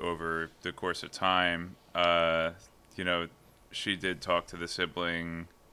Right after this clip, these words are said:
and has been having conversations with them, you know, th-, throughout her imprisonment. So, you know, it's not like, it's not sudden, but it, it does seem a little rushed.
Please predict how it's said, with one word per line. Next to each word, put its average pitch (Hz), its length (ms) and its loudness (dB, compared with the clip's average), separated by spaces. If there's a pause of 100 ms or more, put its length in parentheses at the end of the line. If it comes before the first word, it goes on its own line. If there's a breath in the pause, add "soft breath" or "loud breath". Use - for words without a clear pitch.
(140)
and 90 180 -4
has 90 180 2
been 87 140 -12
having 85 280 2
conversations 82 680 -2
with 82 100 -10
them, 82 300 -2 (180)
you 85 80 -10
know, 80 140 0
th-, - 80 -14 (160)
throughout 85 460 0
her 85 380 0 (440)
imprisonment. 87 680 -4 (260)
So, 92 500 -4 (420 soft breath)
you 139 60 4
know, 147 60 6
it's 143 140 2
not 208 180 4
like, 160 280 4 (120)
it's 147 200 2
not 247 260 0
sudden, 175 680 4
but 120 260 6
it, 127 180 4 (140)
it 123 160 0
does 123 220 6
seem 117 220 2
a 107 100 2
little 95 240 2
rushed. - 520 -2